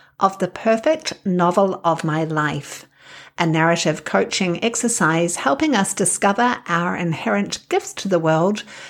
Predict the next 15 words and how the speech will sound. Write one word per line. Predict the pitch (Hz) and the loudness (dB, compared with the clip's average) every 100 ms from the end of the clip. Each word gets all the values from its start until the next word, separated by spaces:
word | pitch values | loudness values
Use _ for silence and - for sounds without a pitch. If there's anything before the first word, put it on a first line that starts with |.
| - | -6
and | - 427 330 | -2 0 4
ways | 208 214 214 | 4 4 0
to | - | -2
find | 233 190 175 165 | -2 2 2 2
the | 170 | -2
gift, | 160 - 214 - - - - _ _ _ | -2 0 0 -2 -10 -14 -16 _ _ _
the | 165 | 0
knowledge, | 156 175 202 226 220 214 - _ _ - | 2 4 4 2 0 -4 -10 _ _ -2
and | 311 415 | 0 2
the | 311 | 2
opportunities | 208 240 226 196 165 - 170 175 185 - | 2 0 -2 -2 -2 0 0 2 0 0
within | 339 - - 175 180 185 _ | -2 0 0 2 2 -2 _
each | 180 170 - - - | -4 -4 -4 -6 -4
challenging | - 165 165 165 170 | -2 0 0 0 0
situation. | 160 - - 185 202 208 160 156 165 | -2 -4 -4 0 0 0 -4 -6 -10